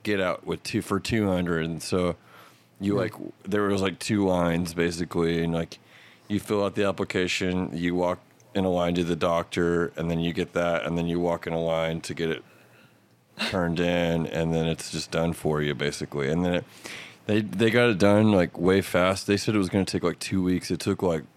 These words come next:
Speaker 1: four days or something
Speaker 2: Oh,
Speaker 1: like
Speaker 2: my God.
Speaker 1: that. It was awesome.
Speaker 2: That's incredible.
Speaker 1: Yeah.
Speaker 2: Um,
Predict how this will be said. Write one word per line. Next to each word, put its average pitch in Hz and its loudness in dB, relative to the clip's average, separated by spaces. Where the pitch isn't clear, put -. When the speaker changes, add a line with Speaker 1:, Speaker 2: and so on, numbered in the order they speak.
Speaker 1:
four 92 0
days 85 0
or 90 2
something 95 0
Speaker 2:
Oh, 160 4
Speaker 1:
like 151 4
Speaker 2:
my 127 2
God. 127 2
Speaker 1:
that. - -14
It 95 -6
was 98 -4
awesome. 87 -4
Speaker 2:
That's 165 2
incredible. 135 4
Speaker 1:
Yeah. 90 -2
Speaker 2:
Um, 156 4